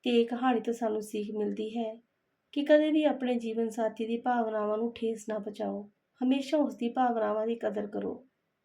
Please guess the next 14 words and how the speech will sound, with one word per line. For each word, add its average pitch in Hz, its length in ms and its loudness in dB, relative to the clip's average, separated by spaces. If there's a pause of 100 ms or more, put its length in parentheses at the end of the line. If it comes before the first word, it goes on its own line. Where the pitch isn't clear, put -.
(160)
ਨਹੀਂ 233 200 0
ਤਾਂ 240 120 0
ਜੀਵਨ 220 340 -4
ਸਾਥੀ 214 400 -4
ਕਦੋਂ 247 300 2
ਆਪਣੇ 233 180 -2
ਰਸਤੇ 214 360 -2
ਤੋਂ 226 140 -4
ਭਟਕ 233 320 -6
ਜਾਵੇ, 214 400 -2 (680)
ਕੁਝ 240 160 0
ਕਹਿ 226 260 0
ਨਹੀਂ 220 140 0
ਸਕਦੇ। 208 440 -6